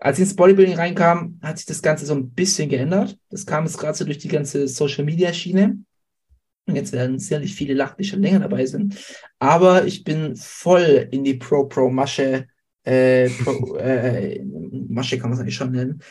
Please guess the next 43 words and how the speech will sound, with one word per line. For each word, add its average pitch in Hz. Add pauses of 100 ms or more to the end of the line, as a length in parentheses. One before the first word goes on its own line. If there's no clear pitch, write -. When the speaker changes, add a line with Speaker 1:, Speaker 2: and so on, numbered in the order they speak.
(160)
Speaker 1:
aber 135
ich 131
bin 143
da 131
voll 139
reingeranzt 127
in 123
diese, 123
in 123
diese 120
Heinis. 120 (340)
Also 131
inzwischen -
belächle 123
ich 151
das 151
so, 139
wenn 117
ich 120
auch -
dran 123
zurückdenke. 131
Aber 143
damals 202 (280)
volle 156
Begeisterung. 123 (260)
Ähm, 143
Karl 165
S. 190
war 156
jetzt, 139
glaub 147
ich, 131
nie 160
so 160
mein 156
Fall. 165 (180)
Auch 139
kein 127
Tim 143
Gabel 143
oder 156
so. 165